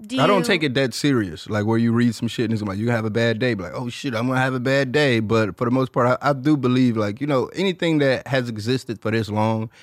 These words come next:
Speaker 2: it has to be some truth to it in some sense. Like my mom's real big into it. My girl's real big into it. So like even just the point of like signs aligning and shit like that, you know,
Speaker 1: Mm-hmm.
Speaker 2: I, I, I kinda agree with certain things like that. But I don't think just because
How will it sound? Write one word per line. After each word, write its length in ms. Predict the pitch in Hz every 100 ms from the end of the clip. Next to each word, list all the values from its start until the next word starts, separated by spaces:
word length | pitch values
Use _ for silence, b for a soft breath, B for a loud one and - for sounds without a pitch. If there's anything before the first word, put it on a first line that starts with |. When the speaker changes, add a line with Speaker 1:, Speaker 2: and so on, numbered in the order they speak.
| -
Speaker 2:
it 80 | 131
has 160 | 135
to 80 | -
be 120 | 113
some 280 | 104 - 113
truth 340 | 95 - 104 -
to 180 | - 98
it 100 | 90
in 60 |
some 240 | 95 90 95
sense. 220 | 87 98
Like 100 | 104
my 100 | 123
mom's 380 | 117 113 110 104
real 140 | 110
big 160 | 107 107
into 200 | 104 104
it. 40 |
My 120 | 104
girl's 280 | 101 107 104
real 160 | 104 101
big 160 | 104
into 300 | 101 101 104
it. 100 | 101 - B B B B B
So 240 | - 113
like 180 | 117 113
even 280 | 135 143 135
just 180 | 123 -
the 80 |
point 240 | 104 120 117
of 40 |
like 220 | 107 98
signs 420 | - - 104 107 101
aligning 600 | 101 104 110 110 107 107
and 120 | 98
shit 240 | - 107
like 220 | 87 107 104
that, 220 | 107 -
you 80 | -
know, 180 | 127 110
Speaker 1:
Mm-hmm. 220 | 95 110
Speaker 2:
I, 120 | 117 113
I, 20 | -
I 20 | 120
kinda 300 | 123 113 104
agree 260 | 95 110
with 240 | 98 90 -
certain 300 | 113 95 95
things 340 | 98 101 92
like 200 | 76 85
that. 220 | 107 95
But 120 | 85
I 60 | 85
don't 180 | 147 123
think 160 | 123
just 160 | 110 107
because 360 | 104 107 101